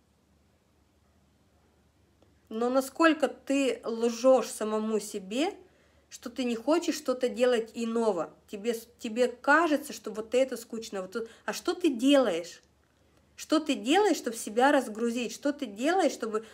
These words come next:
это, ты вообще делишься своей энергией? Вот у меня много энергии. Ты делишься своей энергией, ты её куда-то раздаёшь. Ты, у тебя есть такое, что она саккумулировалась, и ты там выбросил новый,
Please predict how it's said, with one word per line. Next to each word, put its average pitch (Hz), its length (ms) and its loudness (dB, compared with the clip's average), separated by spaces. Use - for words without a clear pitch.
это, 254 360 -2
ты 294 320 2
вообще 262 280 0
делишься 330 540 2
своей 247 240 2
энергией? 196 380 -2
Вот 214 200 -4
у 285 40 0
меня 262 240 0
много 254 280 0
энергии. 202 320 -2
Ты 247 220 -8
делишься 277 500 2
своей 247 260 -4
энергией, 185 400 -6
ты 277 60 0
её 262 180 0
куда-то 233 500 -2
раздаёшь. 202 600 -2
Ты, 285 240 4
у 247 100 0
тебя 247 280 6
есть 240 340 2
такое, 277 280 2
что 247 160 -4
она 233 180 0
саккумулировалась, 233 920 0
и 226 40 -12
ты 254 220 -2
там 208 220 -4
выбросил 233 480 -2
новый, 208 340 -4